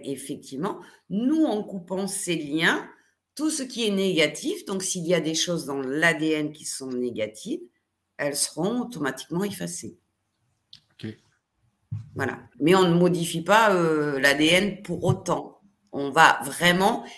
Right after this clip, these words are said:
Speaker 1: éliminer toutes les choses négatives dans notre corps qui nous ont été transmises.
Speaker 2: OK. Pour les soins individuels, est-ce que tu interviens à distance ?
Speaker 1: Oui, bien sûr.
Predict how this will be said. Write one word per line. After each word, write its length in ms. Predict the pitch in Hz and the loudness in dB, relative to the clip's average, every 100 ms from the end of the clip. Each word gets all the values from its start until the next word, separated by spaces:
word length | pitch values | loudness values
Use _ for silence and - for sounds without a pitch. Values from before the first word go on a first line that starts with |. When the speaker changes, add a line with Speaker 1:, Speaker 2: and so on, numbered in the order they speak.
| - | -2
Speaker 1:
éliminer 880 | 190 196 196 190 175 185 233 - - | 2 2 2 2 4 4 2 -2 -10
toutes 160 | 240 | -8
les 100 | - | -2
choses 380 | 214 196 175 - | 2 2 0 -4
négatives 880 | - 165 196 185 185 180 - 185 135 - - _ | 0 2 2 4 2 2 -4 -2 -2 -6 -20 _
dans 200 | 123 139 | -2 0
notre 260 | 143 139 - | 0 -4 -2
corps 500 | 190 220 - - - _ _ _ _ _ _ _ | 4 4 4 -4 -20 _ _ _ _ _ _ _
qui 140 | - 165 | -6 0
nous 180 | 170 180 | 2 4
ont 60 | |
été 200 | 214 202 | 0 -2
transmises. 540 | 196 160 151 - - _ _ _ _ _ _ _ _ _ _ _ _ _ - _ _ _ | -8 -10 -12 -16 -20 _ _ _ _ _ _ _ _ _ _ _ _ _ -20 _ _ _
Speaker 2:
OK. 260 | 107 - 131 | -16 -10 -10
Pour 140 | - 139 | -2 2
les 80 | 147 | 2
soins 180 | 202 | 2
individuels, 540 | 208 135 135 113 139 160 | 0 0 -2 0 0 0
est-ce 140 | 135 | -4
que 120 | - | -2
tu 400 | 131 - - 135 | -2 -2 -2 2
interviens 480 | 135 143 147 127 185 | 2 2 0 0 -2
à 100 | 123 | -2
distance ? 640 | 110 160 - 90 82 _ _ | -4 -6 -8 -10 -12 _ _
Speaker 1:
Oui, 220 | 165 240 | -2 0
bien 200 | 214 151 | 0 -2
sûr. 300 | 151 - 214 | -2 -2 -4